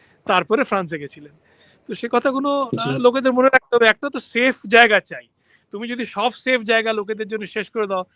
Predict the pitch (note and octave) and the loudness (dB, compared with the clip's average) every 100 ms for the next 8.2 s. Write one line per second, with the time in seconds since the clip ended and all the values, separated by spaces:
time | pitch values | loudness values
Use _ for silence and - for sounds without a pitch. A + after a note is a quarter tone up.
0 | _ _ _ G3 F#3+ A#3 B3 A#3+ - _ | _ _ _ -10 0 2 4 2 -4 _
1 | _ - G3 E3+ F3+ F3+ F3+ - C#3+ B2+ | _ -8 -6 -4 -6 -4 -6 -8 -18 -20
2 | _ _ _ _ _ _ _ _ _ _ | _ _ _ _ _ _ _ _ _ _
3 | _ _ _ _ _ _ _ _ - D#3 | _ _ _ _ _ _ _ _ 2 6
4 | G#3 D3 - G3 G3+ G3+ E3+ D#3+ D#3+ D#3+ | 8 8 8 8 10 8 8 6 6 2
5 | - F3 D3 E3 F3 F3+ F#3 C#3 E3 E3 | 6 8 8 6 8 8 10 10 8 8
6 | C3+ F3 B2+ B2+ B2+ C3 B2 - - C#3 | 6 4 6 8 8 8 4 0 2 6
7 | D#3 D#3 E3+ F3+ F#3 C#3+ C#3 C#3+ F#3+ G#3 | 6 6 4 4 6 8 8 6 8 6
8 | G#3+ - | 6 0